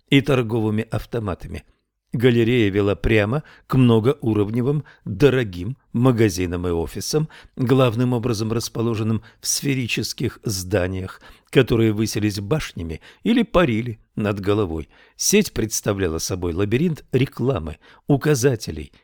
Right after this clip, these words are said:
и музыки, на которые наслаивались плавающие экраны и голограммы огромных водопадов, деревьев и абстрактных скульптур. В сериалах я видел похожие, даже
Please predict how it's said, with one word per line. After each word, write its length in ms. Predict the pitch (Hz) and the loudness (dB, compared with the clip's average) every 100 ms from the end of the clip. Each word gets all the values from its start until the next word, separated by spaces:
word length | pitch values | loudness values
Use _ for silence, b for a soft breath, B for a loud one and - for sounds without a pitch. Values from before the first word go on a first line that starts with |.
| _ | _
и 100 | 139 | 4
музыки, 540 | 123 160 143 87 - - b b | 6 4 2 -2 -8 -20 b b
на 200 | 135 139 | 2 4
которые 360 | 127 131 110 | 2 2 2
наслаивались 800 | 101 123 - 156 147 92 90 - | 2 -2 0 0 0 0 -2 -4
плавающие 760 | - 113 87 82 78 - 101 - | -2 0 0 -2 -6 -6 -6 0
экраны 540 | 117 - 101 82 87 | -2 0 -2 0 -2
и 40 | 87 | -2
голограммы 580 | 107 110 120 156 107 | 0 0 0 0 0
огромных 920 | 101 120 104 104 113 160 151 135 - - B B | 0 -2 0 0 2 2 2 -2 -6 -12 B B
водопадов, 1040 | 107 104 117 104 - 139 175 147 123 - B B - | -4 2 4 2 0 0 0 0 -2 -6 B B -6
деревьев 880 | 104 131 104 107 170 113 107 110 - B _ | 2 4 4 2 2 0 -2 -2 -6 B _
и 140 | 156 127 | 2 4
абстрактных 760 | 110 - - 117 98 - 110 | 2 -2 -2 -2 -2 -2 -4
скульптур. 720 | - - 131 - - 80 76 - _ _ _ - | -4 -4 -4 -4 -8 -6 -8 -14 _ _ _ -8
В 60 | - | 0
сериалах 560 | 139 135 127 87 - | 4 6 6 2 -2
я 160 | 101 92 | -2 -2
видел 260 | 87 82 | 0 -2
похожие, 540 | 85 95 - 92 87 90 | -4 -6 -4 -4 -4 0
даже 340 | 107 101 101 | 2 2 0